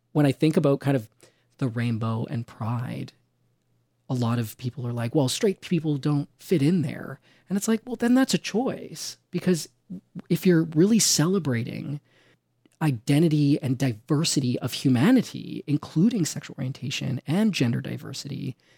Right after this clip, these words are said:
and, and, and, right, and, and ability and race and culture and all these things that are involved in humanity. And, and Pride is kind of s-, centered around queer identities, but it,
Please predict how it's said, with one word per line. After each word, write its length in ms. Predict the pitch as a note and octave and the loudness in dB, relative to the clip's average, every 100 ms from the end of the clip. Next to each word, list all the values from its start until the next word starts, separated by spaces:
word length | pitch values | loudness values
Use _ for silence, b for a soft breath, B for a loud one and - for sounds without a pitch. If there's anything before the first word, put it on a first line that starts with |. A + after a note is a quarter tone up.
| b b - | b b 2
and, 200 | D#3 D3+ | 2 2
and, 220 | C#3 C#3 - | 2 2 0
and, 80 | D#3+ | -2
right, 240 | D#3+ D3 B3+ | 2 2 4
and, 240 | D3+ E3+ F3 - | 4 4 2 2
and 160 | D#3+ | 2
ability 640 | C#3+ - D3+ D#3 C3+ A#2+ - | 2 2 6 6 6 2 0
and 220 | D3 A#2 | -4 -2
race 420 | C#3 F3+ D3+ - | 2 4 4 0
and 200 | - D3+ | 0 -2
culture 600 | - D#3+ D3 - D#3+ C#3+ | 0 0 0 2 4 2
and 240 | C#3+ C3 C#3+ - | 0 0 -2 0
all 180 | D3+ D#3+ | 0 2
these 320 | D#3+ D3 - b b - | 0 -2 -8 b b 0
things 440 | D3 D#3+ D3 C3 | 4 6 6 4
that 180 | C3+ - _ | 0 -4 _
are 240 | C3+ C3+ B2 _ _ _ _ _ _ - | -4 -4 -4 _ _ _ _ _ _ -2
involved 420 | C#3 B2 A#2+ C#3 | 0 0 -2 -2
in 80 | C3 | -4
humanity. 560 | - A#2+ D3+ B2 A#2+ | -4 0 0 0 -2
And, 140 | B2+ C3 | -2 0
and 200 | D3 F#3+ _ _ _ - | 0 0 _ _ _ -6
Pride 300 | F#3+ F#3 D3+ | 2 4 6
is 360 | D#3 C3+ - - b b b | 6 4 0 -10 b b b
kind 160 | D3+ C3 | -2 -2
of 160 | - _ _ _ _ _ - | -2 _ _ _ _ _ -18
s-, 120 | - _ | -18 _
centered 460 | - - F3 F3 C3+ | -4 0 2 2 0
around 360 | A#2 A#2 A#2+ - | -2 -4 -6 -6
queer 280 | - B2 A#2+ | 0 2 2
identities, 560 | C3 F3 G3 A#2 B2 | 2 2 2 0 -4
but 260 | - D3 - _ _ _ _ _ - | -2 -2 -4 _ _ _ _ _ -8
it, 140 | E3 | -8